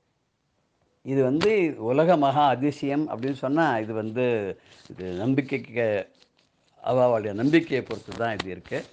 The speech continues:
அதுக்கப்புறம் நான் உடனே என்ன பண்ணோன்னா, அது மார்ச் மாசத்துல, இது பிப்ரவரி மாசம் நடந்த பத்து தேதிக்கெல்லாம், மார்ச் மாசத்துல யுகாதியும் போது நான் போய் அந்த கோவில்லேருந்து ராகவேந்திர சுவாமியோட படத்தை வாங்கிட்டு வந்துட்டு, அதை ஃப்ரேம் பண்ணி ஆத்துல வச்சு பூஜை பண்ணிகிட்டே இருந்தோம்.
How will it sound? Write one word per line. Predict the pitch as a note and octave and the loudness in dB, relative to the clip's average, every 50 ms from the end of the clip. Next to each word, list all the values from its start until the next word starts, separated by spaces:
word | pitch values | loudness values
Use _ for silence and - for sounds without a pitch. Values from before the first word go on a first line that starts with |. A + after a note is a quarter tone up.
| - - - - - - - | -20 -20 -20 -20 -20 -2 4
அதுக்கப்புறம் | - G#3 A3 - A3+ G#3+ - B3 B3 A#3+ | 4 4 4 4 0 2 2 2 2 4
நான் | A3 G#3 | 4 4
உடனே | F#3 F3 E3+ F3 F3+ F#3+ G3 | 4 4 4 4 4 2 2
என்ன | F#3+ F3 E3+ E3 | 2 2 0 0
பண்ணோன்னா, | E3 E3 D#3 D3+ D3+ D3 | -2 -2 -2 0 0 0
அது | D#3+ F#3 F#3+ F#3 | 0 0 2 2
மார்ச் | D#3+ D#3 D#3+ D#3 D#3 - | 2 2 2 2 0 -4
மாசத்துல, | C#3 C3 C3 C3 C3 C3+ A#2 C3+ C3+ | -4 -4 -4 -4 -6 -6 -6 -4 -2
இது | C3+ C3+ D3 D#3+ | -2 -2 -2 -2
பிப்ரவரி | D#3+ E3 C#3+ C3+ D#3 E3 E3+ D#3+ D3+ | -2 -2 0 2 4 4 4 4 4
மாசம் | C3 A#2+ A2+ A2+ - A#2+ | 4 2 0 0 -2 -4
நடந்த | A2 A2 A2 G#2+ G#2+ G#2+ | -4 -4 -4 -4 -4 -6
பத்து | G2 G#2+ F#2 - G#2+ F2 | -6 -6 -8 -10 -12 -10
தேதிக்கெல்லாம், | - A2 G#2+ G2+ G2+ F#2 - F2+ F2+ A2+ C#3+ D3+ | -8 -8 -8 -8 -8 -10 -10 -6 -4 -4 -2 0
மார்ச் | D#3 F3 F#3 F3+ - - | 2 4 4 2 2 -2
மாசத்துல | C#3+ C3+ B2 A2+ - - B2+ C3+ C#3 B2 B2 | -4 -2 -2 -4 -4 -4 -6 -4 -4 -4 -2
யுகாதியும் | B2 B2+ - D3 D3 C#3 C3 B2 A#2 G#2+ | 2 6 6 6 6 6 2 -4 -6 -6
போது | G2+ G#2 G#2 C#3+ G3+ B3+ B3 - - - - - _ | -6 -8 -8 -6 -8 -8 -10 -12 -20 -20 -20 -20 _
நான் | - - D#3 D#3+ - | -4 0 0 0 0
போய் | - D3+ D#3 | 2 4 4
அந்த | D3 B2+ B2 B2 A#2 | 4 4 2 0 -2
கோவில்லேருந்து | - - C3 C3 B2+ B2 A2+ A2 G#2+ G2+ A2+ C3 E3 | -2 -2 -2 -2 -2 -2 -2 -4 -4 -4 -4 -2 -2
ராகவேந்திர | F3 E3 C3 B2+ B2 A#2+ A#2 G#2+ G#2 G2 - - | 2 2 2 2 2 0 -2 -4 -4 -6 -8 -6
சுவாமியோட | G#2 F#2 F#2 F#2 F#2+ F#2 F#2 | -6 -6 -6 -8 -8 -6 -8
படத்தை | F#2 - - G2 G2+ - - G#2 | -6 -6 -6 -8 -8 -6 -6 -6
வாங்கிட்டு | F2+ | -4
வந்துட்டு, | F2+ F2+ F2+ F2 E2+ E2+ E2+ E2+ - - G3+ B3+ - - - - _ _ - - | -4 -6 -6 -8 -8 -8 -8 -10 -10 -10 -10 -10 -10 -14 -20 -20 _ _ -20 -8
அதை | - A#2 C3 B2 A2+ G2 - | -2 0 2 2 2 2 2
ஃப்ரேம் | C3 C3 C#3+ D3 C3 | 2 2 2 2 2
பண்ணி | - A2 A2 A2+ | 0 -2 -2 -2
ஆத்துல | G#2+ G2 G#2+ A2 - - F#2+ | -2 -2 -2 -4 -4 -8 -12
வச்சு | F#2 F2+ F2+ - G3 G#3 - - - - | -12 -12 -12 -12 -12 -12 -12 -12 -8 -2
பூஜை | D3 C#3+ A#2 A#2 F#2+ - | -2 0 0 0 -2 -2
பண்ணிகிட்டே | - - F2+ F2+ F2+ F#2 | -4 -6 -8 -8 -6 -6
இருந்தோம். | G2 G2 F2+ F2 E2+ F2 E2+ - - | -6 -6 -6 -8 -8 -8 -8 -8 -10